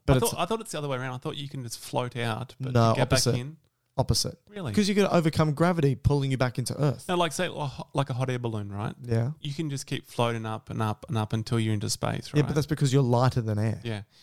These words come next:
Speaker 2: But what I mean is you can't, once you're outside the atmosphere, you can't just float back in, right? You're outside the
Speaker 1: No, you can definitely float back in. So, for
Speaker 2: Once you've
Speaker 1: example,
Speaker 2: Okay.
Speaker 1: yeah, so the International Space Station has to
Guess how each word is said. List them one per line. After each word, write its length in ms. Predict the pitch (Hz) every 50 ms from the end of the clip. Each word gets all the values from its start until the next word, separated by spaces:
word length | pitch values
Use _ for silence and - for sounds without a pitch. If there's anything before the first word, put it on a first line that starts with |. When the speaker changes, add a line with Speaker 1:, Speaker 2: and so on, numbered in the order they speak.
| _ _ _
Speaker 2:
But 80 | - 123
what 100 | 143 143
I 40 |
mean 200 | 139 135 131 123
is 240 | 120 113 - - - _ _ _ _ _ _ _ - _ _ _
you 200 | _ - 127 123
can't, 600 | - - - 131 131 131 131 123 - - - - _ _ -
once 240 | 123 131 135 139 -
you're 100 | 135 120
outside 480 | 123 120 - - - - 120 117 113 110
the 80 | 110
atmosphere, 480 | 110 107 - 123 - - - 113 113 - - 135
you 140 | 131 117 113
can't 560 | - - - 120 120 117 110 113 - - -
just 340 | - 117 110 - - - -
float 320 | - - - 123 107 - -
back 260 | 113 110 110 - 120
in, 240 | 113 110 - 113 117 - -
right? 260 | 135 113 117 139 - -
You're 240 | 190 123 120 117 117
outside 560 | 117 113 - - - 120 113 113 113 110 -
the 120 | 110 107
Speaker 1:
No, 120 | 160 170 160
you 160 | 147 143 135
can 280 | - - 143 139 135
definitely 320 | 117 143 135 - - 143 120
float 220 | - - 113 -
back 160 | - 127 - -
in. 140 | - - -
So, 140 | - 147 135
for 120 | - 180 170
Speaker 2:
Once 160 | 160 131 143
you've 80 | 156
Speaker 1:
example, 220 | 147 127 - - - _ - 147 147
Speaker 2:
Okay. 200 | 139 - 113 120 123
Speaker 1:
yeah, 160 | - 160 - 180
so 160 | - 175 160
the 80 | 160
International 400 | 170 147 156 160 156 - - 131
Space 340 | - - - 135 143 175 -
Station 560 | - - - - - - - - - 170 - - _ _ _ _
has 180 | - 143 139 -
to 140 | - 143